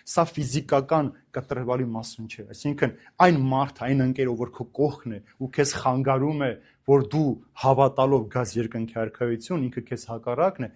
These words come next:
կտրիր քեզանից այդ մարդուն։ Այսինքն՝ այդ մարդուց հեռու մնա, մեղավոր մարդուն հեռու պահիր քեզանից, որպեսզի քո հավիտենական կյանքն ու փրկությունը։ Ուրեմն Աստծո խոսքը դրա համար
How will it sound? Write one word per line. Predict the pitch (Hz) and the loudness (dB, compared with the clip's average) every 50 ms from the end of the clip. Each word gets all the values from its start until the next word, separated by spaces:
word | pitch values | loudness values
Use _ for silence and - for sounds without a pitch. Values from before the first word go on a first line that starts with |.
| _ _ _ | _ _ _
կտրիր | - 175 165 - 170 175 160 165 | 0 0 0 2 2 0 0 0
քեզանից | - - - 101 110 107 104 101 104 - | -4 -10 -10 -8 -8 -10 -10 -10 -12 -14
այդ | 104 - - | -14 -14 -14
մարդուն։ | 107 104 104 107 - _ _ - - _ _ _ _ _ _ _ _ - | -14 -14 -14 -14 -18 _ _ -20 -20 _ _ _ _ _ _ _ _ -12
Այսինքն՝ | - - 160 151 147 | -6 -2 0 2 2
այդ | 135 - 123 | 2 2 2
մարդուց | 131 135 143 143 - 185 170 - | 2 2 2 2 0 -2 -4 0
հեռու | - 139 143 143 160 143 | 0 2 2 2 2 0
մնա, | 123 110 107 104 101 - _ _ _ - | -2 -4 -8 -10 -14 -16 _ _ _ 0
մեղավոր | 135 143 143 139 156 151 147 139 131 120 | 2 2 4 6 6 6 6 6 4 4
մարդուն | 117 123 127 135 135 - - 185 175 - - _ | 2 0 0 0 -2 -2 -2 -4 -4 -4 -6 _
հեռու | _ - 151 151 160 170 165 | _ 0 2 4 4 2 2
պահիր | - 131 117 117 117 - | 0 0 -2 -2 -4 -6
քեզանից, | - - 120 101 98 120 120 135 175 190 190 - - _ _ _ | -6 -8 -8 -6 -6 -4 -2 0 0 0 -2 -4 -10 _ _ _
որպեսզի | - 131 127 131 127 131 - 156 131 | 2 2 4 2 0 -4 -4 -6 -4
քո | - 143 | -2 -2
հավիտենական | 117 113 120 113 120 117 117 120 117 120 120 117 117 113 110 | 0 0 -2 -2 -2 -4 -6 -8 -8 -8 -8 -8 -8 -8 -8
կյանքն | 113 156 160 170 165 - 160 | -6 -4 -4 -4 -6 -8 -12
ու | 147 | -12
փրկությունը։ | - - 110 101 - - 107 - - 107 107 | -10 -12 -12 -12 -12 -14 -14 -12 -12 -10 -8
Ուրեմն | 127 135 135 131 | -6 -6 -4 -4
Աստծո | 143 139 - - 151 139 | -4 -6 -4 -2 -4 -2
խոսքը | - - 170 175 170 - - 196 208 202 - - _ _ | 0 0 0 0 0 0 0 0 0 0 -4 -12 _ _
դրա | _ 131 123 123 | _ -4 -4 -2
համար | 131 147 165 175 170 | -2 -2 -4 -6 -6